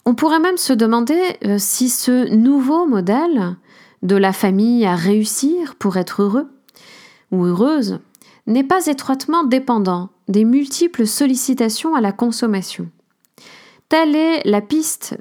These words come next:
euh, ouverte par Rémi Lenoir, que nous citions, euh, déjà tout à l'heure. Euh, je cite le début de l'extrait, euh, vous le trouvez encore une fois en entier, euh, sur, euh, simone et les philosophes point F R. La famille est du même coup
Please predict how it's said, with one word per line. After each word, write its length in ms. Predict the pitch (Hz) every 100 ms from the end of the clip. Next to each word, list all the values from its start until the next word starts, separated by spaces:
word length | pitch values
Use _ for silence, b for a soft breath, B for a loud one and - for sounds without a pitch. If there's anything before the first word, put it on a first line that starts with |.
| -
euh, 220 | 180 185 -
ouverte 420 | 202 254 294 -
par 180 | 208 196
Rémi 300 | 214 233 240
Lenoir, 640 | 202 190 185 254 311 - B B B B -
que 80 |
nous 160 | 233 233
citions, 640 | - 202 - 247 240 226
euh, 60 | 180
déjà 300 | 170 180 220
tout 160 | - -
à 100 | 165
l'heure. 360 | 190 294 262 - _ _ _ _ _ _ _ _ - - B B B -
Euh, 280 | 175 175 180
je 120 | 196
cite 360 | - - 262
le 180 | 214 196
début 300 | 202 226 233
de 60 | 196
l'extrait, 720 | 175 - - 214 269 339 -
euh, 240 | - 180 - -
vous 180 | 170 175
le 140 | 160
trouvez 280 | 160 - 180
encore 300 | 185 175 175
une 140 | 175 170
fois 420 | - 196 190 -
en 120 | 175
entier, 580 | 180 180 - 202 208 202 190
euh, 220 | 180 180
sur, 420 | - - 185 175
euh, 200 | 170 - - - -
simone 400 | - - 196 180
et 60 | 170
les 80 |
philosophes 420 | 170 - 180 180 -
point 220 | 175 180
F 100 | -
R. 280 | 269 330 - _ B B B B B B B B
La 140 | 240
famille 500 | 269 320 294 339 330
est 60 | 226
du 140 | 220
même 240 | 269 269 262
coup 440 | - 277 254 -